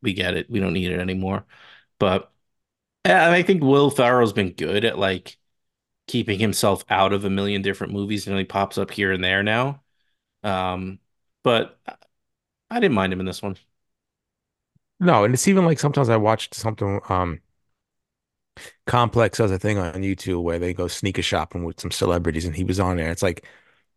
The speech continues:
Speaker 2: "All right, man, I don't need you to be Will Ferrell for this fifteen-minute video. Like, talk about the shoes, why you like it, maybe some nostalgia stuff. Like, nothing, e-, not everything has to be a fucking joke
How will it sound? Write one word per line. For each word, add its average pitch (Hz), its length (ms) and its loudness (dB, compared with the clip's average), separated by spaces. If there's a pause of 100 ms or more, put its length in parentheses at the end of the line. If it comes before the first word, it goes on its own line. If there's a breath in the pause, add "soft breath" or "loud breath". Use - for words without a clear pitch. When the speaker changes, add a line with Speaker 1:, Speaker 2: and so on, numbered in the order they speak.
(240)
Speaker 2:
"All 139 80 4
right, 117 120 2
man, 107 240 2 (360)
I 107 80 4
don't 139 200 4
need 131 200 2
you 104 100 2
to 101 60 0
be 98 180 0
Will 101 200 0
Ferrell 98 340 -4
for 92 260 -8
this 90 140 -10
fifteen-minute 92 500 -4
video. 85 320 0
Like, 82 300 -4 (760)
talk 135 180 2
about 139 180 0
the 117 60 -2
shoes, 113 520 0
why 101 200 2
you 104 120 0
like 95 280 -2
it, 98 100 -8
maybe 98 220 -6
some 101 180 -8
nostalgia 92 440 -2
stuff. 95 220 -4
Like, - 300 -4 (340 soft breath)
nothing, 117 480 2
e-, 123 80 2 (140)
not 127 240 0
everything 117 340 0
has 95 220 -4
to 101 80 -10
be 90 100 -4
a - 40 -6
fucking 90 340 -6
joke 98 300 -2